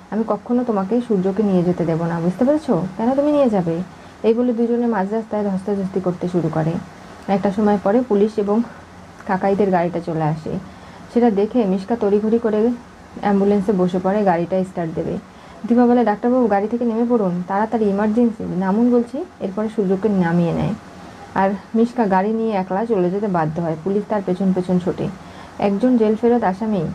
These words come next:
সে আবারও বেঁচে এসেছে। মিশকা বলেছে যে সে কখনো মরতে পারে না, সে বেঁচে আছে,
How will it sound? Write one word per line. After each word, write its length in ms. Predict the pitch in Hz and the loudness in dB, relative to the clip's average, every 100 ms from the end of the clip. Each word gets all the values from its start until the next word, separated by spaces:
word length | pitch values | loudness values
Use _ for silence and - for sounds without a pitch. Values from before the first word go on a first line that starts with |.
| - | -4
সে 80 | - 220 - | 0 0 0
আবারও 360 | 190 196 208 247 233 | 0 2 2 2 0
বেঁচে 280 | 196 190 170 | -2 -2 -4
এসেছে। 360 | 160 180 175 160 160 - - - - - | -6 -10 -8 -6 -8 -10 -20 -20 -20 -4
মিশকা 480 | 208 202 226 233 254 | 0 4 4 2 0
বলেছে 340 | 208 220 240 226 | 2 2 2 -2
যে 120 | 214 240 | -2 -2
সে 100 | 226 240 240 - | 0 0 -2 -6
কখনো 360 | 214 196 - 233 | -4 -2 0 2
মরতে 300 | 202 180 190 | 2 0 -2
পারে 220 | 180 170 | -2 -2
না, 140 | 165 175 185 | -2 -6 -2
সে 60 | |
বেঁচে 280 | 185 180 180 | 0 0 0
আছে, 260 | 160 160 | -2 -4